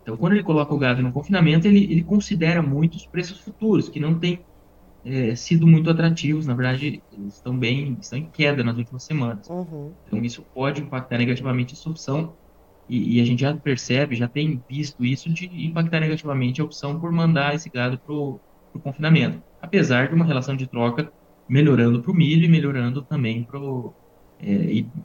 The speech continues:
Speaker 1: boa na comparação aí histórica com o boi magro. Então, a outra opção é vender, e isso tem aumentado a oferta de gado, que é o que a gente tem observado.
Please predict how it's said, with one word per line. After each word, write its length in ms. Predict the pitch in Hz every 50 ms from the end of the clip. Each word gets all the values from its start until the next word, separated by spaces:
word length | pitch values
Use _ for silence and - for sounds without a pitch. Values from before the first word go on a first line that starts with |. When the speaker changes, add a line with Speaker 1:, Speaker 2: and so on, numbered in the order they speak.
| -
Speaker 1:
boa 480 | - 110 127 156 160 - 104 101 101 - - _
na 100 | - 107
comparação 520 | 101 104 104 101 104 104 101 - 107 107 110
aí 220 | 107 104 107 98
histórica 500 | - - - - 110 110 110 110 - 135
com 380 | 131 - - 143 143 143 143 139
o 20 |
boi 160 | 135 147 156
magro. 240 | 165 165 165 160 - - _ _ _ _ _ _ _ _ _ _ _ _ _ -
Então, 520 | _ - 104 107 117 123 127 127 123 110 - - - _ _ _ - _
a 220 | - 117 110 110 113
outra 280 | 123 139 139 143 160
opção 460 | 151 - - - 170 160 160 165 165 - -
é 80 | - 165
vender, 540 | 170 185 202 196 160 131 131 143 - - - _ _ _
e 180 | 160 165 165 156
isso 200 | 151 - - -
tem 140 | - 160 156
aumentado 380 | 156 156 151 143 139 139 139 139
a 20 |
oferta 360 | 135 - - 135 135 135 -
de 80 | 156 147
gado, 300 | - 131 131 135 139 135
que 100 | - 165
é 40 | 165
o 20 |
que 80 | 165 165
a 40 |
gente 180 | - - - -
tem 100 | - 156
observado. 460 | 160 - - 165 165 160 123 117 -